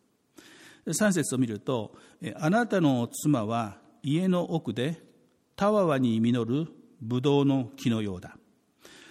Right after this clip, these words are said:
あなたの子供たちは食卓を囲むとき、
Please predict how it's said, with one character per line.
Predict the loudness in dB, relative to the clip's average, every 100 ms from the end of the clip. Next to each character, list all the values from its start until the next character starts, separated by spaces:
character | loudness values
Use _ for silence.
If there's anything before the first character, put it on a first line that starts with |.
| -20 -20 -4
あ | 0
な | 2 2
た | 0
の | 0
子 | 2 2
供 | 2
た | 0 -6
ち | -6
は | -4 -4 -6 -10 _
食 | -10 -6 -6 -4
卓 | -6 -2 0
を | 0 -2
囲 | -2
む | -2
と | -2 -8
き、 | -4 -4